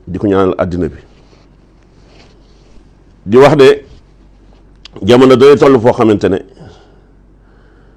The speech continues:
su wax jotee nga noppi, ëllëg di sibit,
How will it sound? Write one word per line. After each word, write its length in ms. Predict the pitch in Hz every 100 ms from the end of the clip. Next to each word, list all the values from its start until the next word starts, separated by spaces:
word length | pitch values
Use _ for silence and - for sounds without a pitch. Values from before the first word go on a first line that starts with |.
| _ _ _ _ _ _ _ _ _ _ _ _ _ _ _
su 180 | - -
wax 200 | 139 147 127
jotee 560 | 135 135 117 117 - _ 95
nga 200 | 104 120
noppi, 420 | 131 - 104 - _ _ _ _ _ _ -
ëllëg 240 | 117 117 117
di 80 |
sibit, 320 | 110 117 110